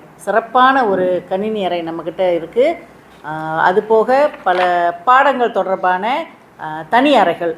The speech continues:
அதுவும் உண்டு. அறிவியல் கூடம், அஹ்,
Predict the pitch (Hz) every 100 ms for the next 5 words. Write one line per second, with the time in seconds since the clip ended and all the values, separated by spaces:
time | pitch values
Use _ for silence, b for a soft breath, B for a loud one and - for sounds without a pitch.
0 | - 180 196 226 214 160 165 175 190 202
1 | 196 170 180 170 175 175 - - - -
2 | - 139 143